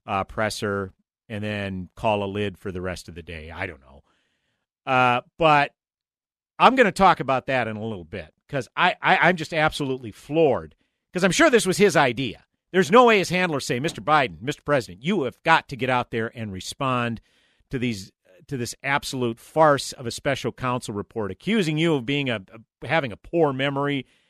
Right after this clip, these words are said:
and saying that you're basically drooling on yourself and that's why you're not going to be, uh, uh, criminally charged. You, you've gotta get out there and, and respond to these, uh, absurd charges, Mister President. There is no way on God's green earth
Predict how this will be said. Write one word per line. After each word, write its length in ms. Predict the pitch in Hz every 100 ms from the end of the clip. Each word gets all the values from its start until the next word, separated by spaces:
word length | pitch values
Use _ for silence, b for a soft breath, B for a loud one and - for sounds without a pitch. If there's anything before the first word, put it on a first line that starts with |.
| _ _
and 300 | 131 120 110
saying 360 | _ - 165 165
that 120 | 147
you're 100 | 110
basically 520 | 98 139 139 139 127
drooling 380 | 101 135 170 156
on 120 | 147
yourself 400 | 139 123 143 131
and 80 | 113
that's 220 | 127 147
why 160 | 131 139
you're 120 | 135
not 240 | 131 131 117
going 300 | 131 131 120
to 140 | 123
be, 340 | 117 123 120 - _ _ _
uh, 280 | 120 110 110 - _ _ _ _
uh, 220 | 110 - _ _
criminally 420 | _ 160 147 143
charged. 540 | 135 - 139 131 123 160
You, 100 | 190
you've 200 | 175 196
gotta 200 | 190 151
get 140 | 147
out 180 | 143 131
there 200 | 139 127
and, 100 | 117
and 180 | 110 107
respond 420 | 101 - 131 123
to 60 | 110
these, 300 | 104 104 101
uh, 220 | 95 104
absurd 440 | 113 - 143 123
charges, 380 | 98 120 104 85
Mister 180 | 92 -
President. 340 | 98 87 95 _ _
There 140 | 190 208
is 160 | 165
no 500 | 127 143 285 311 294
way 260 | 254 226 196
on 140 | 165
God's 360 | 139 180 180 156
green 300 | - 160 147
earth 320 | 165 127 87